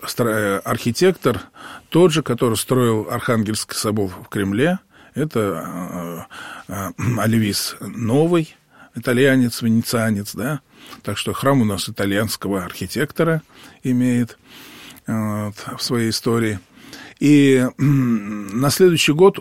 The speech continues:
митрополит Варлаам уже был сам, э, архимандрит Варлаам сам был уже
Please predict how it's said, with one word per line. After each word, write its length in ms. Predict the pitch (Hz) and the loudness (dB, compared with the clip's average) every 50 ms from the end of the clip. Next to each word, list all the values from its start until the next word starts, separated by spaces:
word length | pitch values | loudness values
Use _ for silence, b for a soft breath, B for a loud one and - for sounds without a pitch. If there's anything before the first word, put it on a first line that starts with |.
| - - | -10 -8
митрополит 600 | 156 135 117 - 123 117 - 131 127 131 117 - | -6 -4 -2 -2 -2 0 2 2 2 2 2 2
Варлаам 360 | 123 123 127 127 123 117 113 | 2 2 4 4 4 4 2
уже 160 | 110 104 113 | 0 0 -2
был 160 | 104 110 104 101 | 0 0 -2 0
сам, 360 | - - 151 180 185 160 - - - | 2 2 4 4 4 2 -2 -4 -4
э, 480 | 170 139 131 123 123 117 101 95 113 92 | 0 2 2 4 2 2 0 -2 -2 0
архимандрит 640 | 104 107 - - - 131 135 135 131 131 127 - 127 | 0 -2 -2 0 2 4 4 4 4 4 2 2 2
Варлаам 380 | 120 123 123 120 117 117 110 | 2 2 4 4 4 2 0
сам 340 | - - 139 156 175 175 156 | 0 0 2 2 4 4 2
был 160 | 160 165 160 | 2 4 4
уже 360 | 151 143 131 143 147 143 151 | 2 2 2 2 2 2 0